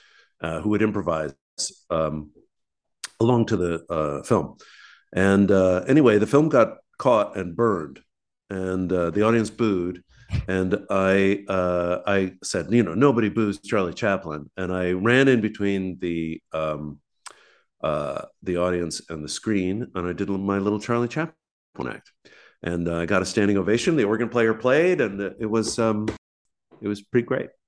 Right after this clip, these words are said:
And, uh, so I have always, uh, wanted to entertain people, uh, by making them laugh.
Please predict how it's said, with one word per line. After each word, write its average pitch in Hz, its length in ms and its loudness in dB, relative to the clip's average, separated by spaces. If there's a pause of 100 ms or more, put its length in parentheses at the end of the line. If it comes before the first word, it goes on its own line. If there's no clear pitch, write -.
(140)
And, 104 380 2
uh, 95 480 2
so 110 460 2 (440)
I 120 140 4
have 131 260 4 (420)
always, 143 600 2 (640)
uh, 107 320 2
wanted 110 600 0 (120)
to 92 580 -2
entertain 101 800 -2
people, 156 560 -6 (480)
uh, 92 500 -4 (340)
by 92 180 -2
making 87 340 -6
them 80 160 -8
laugh. 65 400 -14